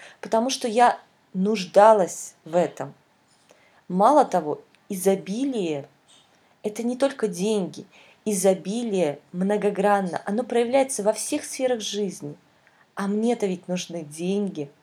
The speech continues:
Парадокс нашего времени: заказывать то, что даже не готовы принять. И я прошла свой интересный опыт и мой вывод. Моё сознание, как угодно, аффирмации,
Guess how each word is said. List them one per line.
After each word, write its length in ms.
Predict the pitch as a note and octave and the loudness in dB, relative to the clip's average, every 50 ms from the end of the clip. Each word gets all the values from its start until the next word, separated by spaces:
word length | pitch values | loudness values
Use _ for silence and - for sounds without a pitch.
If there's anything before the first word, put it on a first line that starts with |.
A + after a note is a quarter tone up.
| _ _ _ _ _ _ _ - - - - - _ | _ _ _ _ _ _ _ -20 -20 -20 -20 -6 _
Парадокс 500 | - G3 A3 A#3 A3+ D#4+ F4 E4+ - - | 4 6 6 8 6 4 0 0 -2 -2
нашего 360 | C4 C4 C4 - - A3+ G#3+ G#3 | -2 -2 0 0 0 0 0 0
времени: 520 | F#3 F#3+ G#3 G#3+ G3+ F3+ D#3+ D3+ D3 D3 - _ _ _ _ _ _ - | -2 -4 -4 -4 -4 -4 -6 -6 -10 -14 -16 _ _ _ _ _ _ -18
заказывать 720 | - D#3 - F#3+ F#3 - A3 G#3 F#3+ E3+ E3 E3+ E3+ - _ - | -10 -4 -4 -2 0 2 2 2 2 0 -6 -10 -10 -10 _ 0
то, 260 | A3+ C4+ E4 - - _ _ _ _ | 0 0 0 0 -4 _ _ _ _
что 240 | - - - - F3+ | -12 -10 -8 -4 2
даже 260 | - G3+ A#3+ A#3+ C4 | 4 4 4 4 2
не 140 | A#3 G3+ E3+ | -2 -4 -4
готовы 400 | D#3 E3+ E3+ - D#3+ D#3+ E3 F3 | -4 -6 -6 -6 -6 -8 -8 -8
принять. 420 | F3 - F3+ F#3 F3 D#3 D3 C#3+ - _ _ _ _ _ _ _ _ _ _ _ _ _ _ _ _ - _ - - - - _ _ - | -12 -10 -10 -8 -8 -8 -8 -12 -14 _ _ _ _ _ _ _ _ _ _ _ _ _ _ _ _ -20 _ -20 -20 -20 -20 _ _ -10
И 60 | G3 | -8
я 340 | F#3+ F#3+ F#3+ F#3 F#3 A#3+ C#4 | -6 -4 -4 0 2 2 4
прошла 420 | C#4+ E4+ D4+ C#4+ - - B3 B3+ | 4 4 0 0 0 2 2 2
свой 220 | C4+ - - C4+ B3 | 2 2 -2 -2 -2
интересный 560 | A3+ A3 - A3+ G3+ G#3+ G#3 G#3+ - F#3 - - | -2 -4 -4 -2 -2 -2 -2 -2 -4 -4 -4 -2
опыт 440 | G3 G3 G3+ G3+ - C#4 C4+ - - - | 0 0 0 -2 -2 -8 -8 -8 -12 -8
и 140 | - G3 G3 | -6 -2 -2
мой 400 | F#3+ F#3+ G#3 A#3+ C4 C4 - - - | 0 2 2 2 2 0 -2 -8 -18
вывод. 640 | - D3+ - E3+ F#3 E3+ D3 D3+ C#3 - - - - _ _ _ _ _ _ _ _ _ _ _ _ _ _ _ _ - | -20 -12 -6 -4 -4 -4 -4 -6 -8 -10 -12 -20 -20 _ _ _ _ _ _ _ _ _ _ _ _ _ _ _ _ -4
Моё 300 | A3+ B3+ C4+ D4+ D#4+ D4+ | 2 2 4 6 6 4
сознание, 760 | C4+ - - F#3 F3+ E3 E3 E3+ F3+ F3+ F3+ F3 E3 E3 - _ - - _ _ _ - | 2 2 0 -2 -2 0 2 2 2 2 0 -2 -6 -8 -10 _ -20 -20 _ _ _ -10
как 160 | - D#4+ - | -6 -2 -2
угодно, 520 | F4+ C4 A3 A3+ G3+ - - D#3 D3+ C#3+ - _ _ _ _ _ _ _ _ _ _ _ _ _ _ _ | 0 2 4 4 4 4 2 -2 -8 -8 -10 _ _ _ _ _ _ _ _ _ _ _ _ _ _ _
аффирмации, 960 | - A#3 A#3 - - C4+ B3 A#3 A3 G#3+ G3 F3+ F3 - - - - - - | 4 4 4 4 0 0 0 0 2 2 2 2 0 -2 -8 -8 -8 -10 -12